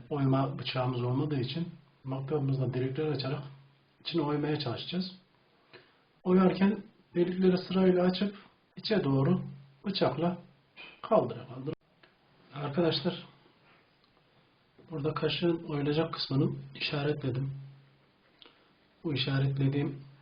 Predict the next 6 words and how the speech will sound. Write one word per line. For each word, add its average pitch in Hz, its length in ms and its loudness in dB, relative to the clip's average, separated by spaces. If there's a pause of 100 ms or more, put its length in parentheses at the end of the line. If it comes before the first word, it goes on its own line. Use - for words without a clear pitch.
(160)
alanın 139 500 2 (920)
iç 185 220 -2
kısmını 120 500 -2 (1300)
dışına 139 320 0
çıkmayacak 117 480 2
şekilde 120 420 -6